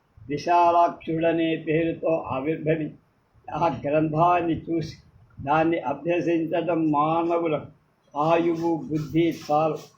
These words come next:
వాళ్ళకి సుసాధ్యమయ్యే విధంగా దీన్ని సంక్షేపించాలని తలచి, దాన్ని పదివేల అధ్యాయాలుగా సంక్షిప్తం చేసి,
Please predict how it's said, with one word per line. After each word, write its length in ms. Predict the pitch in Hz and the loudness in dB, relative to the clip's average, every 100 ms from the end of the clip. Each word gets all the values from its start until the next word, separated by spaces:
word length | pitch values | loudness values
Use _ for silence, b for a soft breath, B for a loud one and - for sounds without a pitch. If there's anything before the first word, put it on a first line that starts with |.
| _ _ - | _ _ -8
వాళ్ళకి 420 | 135 160 170 147 | 0 0 0 -2
సుసాధ్యమయ్యే 1200 | 139 160 160 175 170 131 110 156 160 170 165 170 165 | -6 -6 -2 0 0 -2 -4 2 2 4 2 0 0
విధంగా 500 | 147 151 175 151 - - _ - - - | -2 -2 -2 -2 -8 -16 _ -20 -12 0
దీన్ని 300 | 170 160 151 | 0 2 -2
సంక్షేపించాలని 1500 | 147 151 151 175 175 170 165 165 156 165 170 170 165 160 | -2 -4 -2 0 0 0 0 -2 -2 0 2 2 2 -2
తలచి, 420 | 156 151 170 160 - _ - _ 147 | -2 -2 -2 -4 -14 _ -20 _ 0
దాన్ని 280 | 165 160 | 2 2
పదివేల 720 | 160 - 151 160 160 175 175 170 | -2 -2 0 2 2 0 0 0
అధ్యాయాలుగా 1400 | 160 147 139 - 160 175 170 165 165 170 165 160 147 143 - - - - | 0 -4 -6 -4 0 2 2 2 2 2 2 0 -2 -6 -10 -20 -20 -4
సంక్షిప్తం 760 | 160 170 - 180 - - 160 151 - | -2 -2 -2 -6 -6 -2 0 0 -4
చేసి, 240 | 147 147 | -6 -6